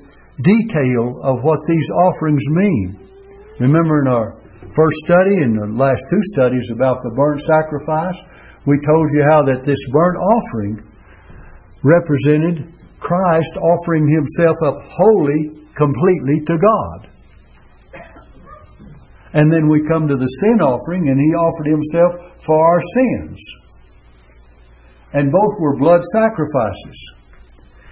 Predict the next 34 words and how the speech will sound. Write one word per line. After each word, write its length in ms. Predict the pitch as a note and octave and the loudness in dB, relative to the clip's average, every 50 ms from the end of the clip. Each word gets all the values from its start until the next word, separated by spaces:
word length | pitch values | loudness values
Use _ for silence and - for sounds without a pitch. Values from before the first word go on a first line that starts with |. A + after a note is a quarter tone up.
| - - - | -20 -14 -2
But 120 | - D#3+ D#3 - | -2 -2 0 0
you 80 | E3 D#3+ | 0 2
get 180 | C#3 F#3+ G3+ G3+ | 4 4 4 4
over 280 | G3+ G3 F#3 F3 E3+ | 4 0 2 2 2
in 80 | D3+ D3 | 2 2
Ephesians 600 | C#3+ C#3 - G3 G3+ G3 E3+ C#3+ D3+ C#3 - - - | 0 0 0 0 0 2 2 0 0 -2 -2 -2 -2
five 260 | F#3 F3 E3+ E3+ D#3+ | -2 0 0 0 2
verse 240 | D3+ E3 D#3+ - - - | 2 0 0 0 -2 0
two, 160 | - A3+ A#3 G3 D3+ | 0 2 2 4 2
and 160 | C3+ C3 C3 B2+ | 2 0 0 0
remember 260 | C3 D3 E3 E3 D#3 | 0 0 0 0 -2
this 220 | D#3 E3 D3+ - - | -2 -2 -2 -4 -4
is 60 | B2 B2+ | -4 -4
a 80 | B2 - | -4 -2
key 200 | - G#3 A3 G#3+ | 0 2 2 4
to 100 | F3 D3+ | 4 2
understanding 880 | C#3+ C#3+ C#3 C3+ B2 - - - D3+ D3+ D3+ C#3 C3+ B2 A#2 - - - - - - - - - - - - | 2 2 0 0 -2 -4 -4 -2 0 0 2 2 0 0 -2 -4 -8 -20 -20 -20 -20 -20 -20 -20 -20 -8 0
the 120 | B2+ C3+ | 2 2
two 560 | - G3+ - G3+ G#3+ F3 D3+ D#3 D#3 - - - - - - - - - - - - _ - - C4 G#3+ | 2 2 0 2 2 2 2 0 -2 -6 -10 -16 -20 -20 -20 -20 -20 -20 -20 -20 -20 _ -20 -20 -14 -8
joined 380 | C3+ C3+ F3 F3+ F3+ E3 D3+ | -2 0 2 2 4 4 2
together, 500 | D3+ D3 D#3 F#3+ F#3+ C#3+ A#2 A2 G#2 - | 2 2 4 2 2 2 0 -2 -6 -6
a 140 | - - A2+ - - - | -8 -10 -8 -8 -4 -2
sin 220 | F3 F3 D3+ C3+ | 0 0 2 2
offering 440 | B2+ B2 A#2+ A#2+ - E3 F3 F3 D3+ | 2 0 0 -2 -4 -4 -2 0 0
and 100 | C#3+ C#3+ | 0 0
a 80 | C#3+ | 0
burnt 260 | C#3+ F3 G#3 A3 G3 E3 | 0 0 0 0 2 2
offering. 460 | C#3 A#2+ G#2+ - - - D2 - - - - - - _ _ _ _ _ _ _ _ - | 2 2 0 -2 -8 -14 -14 -14 -16 -20 -20 -20 -20 _ _ _ _ _ _ _ _ -2
And 100 | B2+ C3+ | 2 2
they 120 | D#3+ D#3+ | 4 4
were 120 | D#3 D#3 | 4 2
separate 460 | C#3+ - - F#3 F3 F3 - C3+ B2+ - | 0 0 2 2 2 2 -2 -6 -6 -2
sacrifices 840 | - F#3+ A3+ B3+ - - G#2 - - C3 A#2 G#2+ G2+ - A2+ G#2+ G#2+ | -2 -2 -2 -2 -4 -8 -8 -4 -2 -2 -2 -2 -4 -6 -10 -8 -4
back 180 | A#2+ A#2 G#2+ | -4 -4 -4